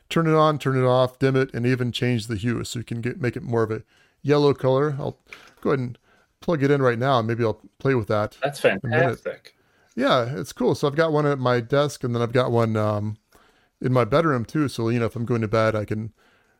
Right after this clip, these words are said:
Speaker 1: you know, I can, like, turn the lights down and relax while I read, or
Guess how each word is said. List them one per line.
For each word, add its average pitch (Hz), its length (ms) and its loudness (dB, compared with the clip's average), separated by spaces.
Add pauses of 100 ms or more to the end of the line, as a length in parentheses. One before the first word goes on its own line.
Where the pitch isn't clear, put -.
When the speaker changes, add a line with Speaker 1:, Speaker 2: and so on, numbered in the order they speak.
(340)
Speaker 1:
you 131 80 -6
know, 113 100 -2
I 117 80 -4
can, 123 120 -8
like, 117 140 -8
turn 127 160 -2
the 110 60 -2
lights 107 220 0
down 110 300 -2
and 110 240 -6 (320)
relax 127 460 0
while 120 120 2
I 107 40 2
read, 135 340 0
or 113 540 0